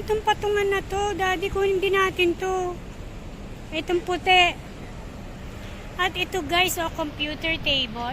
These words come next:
Itong computer table, kunin din natin. Tapos, meron pa siyang upuan dito sa, ayan, oh, sa loob.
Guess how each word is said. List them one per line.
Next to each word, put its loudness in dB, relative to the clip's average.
Itong 0
computer 0
table, 0
kunin -4
din -4
natin. 0
Tapos, 2
meron 0
pa 0
siyang -2
upuan -4
dito -4
sa, -4
ayan, -4
oh, -8
sa -2
loob. -2